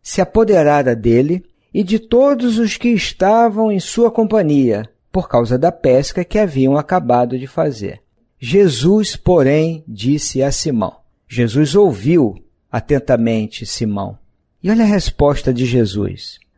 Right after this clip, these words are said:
"Não tenhas medo." Ele podia falar assim: "Pedro, não tenha vergonha. Pedro, melhore a sua autoestima." Não, por alguma razão, ele identificou em Pedro o medo. "Não tenhas medo."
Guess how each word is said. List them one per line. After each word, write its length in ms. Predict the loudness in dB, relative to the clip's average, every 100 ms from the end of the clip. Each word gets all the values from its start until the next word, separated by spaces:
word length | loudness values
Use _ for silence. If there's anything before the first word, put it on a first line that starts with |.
| _
"Não 180 | -2 -2
tenhas 380 | 0 0 0 0
medo." 440 | 0 0 0 -6 -18 _
Ele 160 | -2 0
podia 280 | 0 0 0
falar 440 | 0 2 4 2
assim: 400 | 0 -2 -2 -2
"Pedro, 640 | -2 0 0 0 -4 -8 -14 _ _ _ _
não 140 | -4 -2
tenha 240 | 0 -2
vergonha. 840 | 0 -2 -2 0 0 2 -2 -6 -16 _ _ _ _
Pedro, 640 | 0 2 2 2 0 -2 -10 _ _
melhore 360 | -4 2 2 2
a 60 |
sua 180 | 0 2
autoestima." 1040 | 2 0 -4 -4 -2 2 2 2 0 -6 _ _ _ _ -8
Não, 640 | -2 2 4 4 2 -2 _ _ _ _ -4
por 140 | 0
alguma 260 | 2 2 2
razão, 640 | 2 2 4 2 0 -4 _ _ -2
ele 160 | 2
identificou 760 | 2 0 -2 -2 -4 0 0 2
em 120 | 0
Pedro 560 | 2 2 2 0 -2 -8 _ _ -8
o 100 | -4
medo. 480 | 0 0 0 -6 -10 -16 _ _ _ _ _ -2
"Não 180 | 0
tenhas 480 | 0 0 0 -2 -4
medo." 460 | -2 -2 -2 -8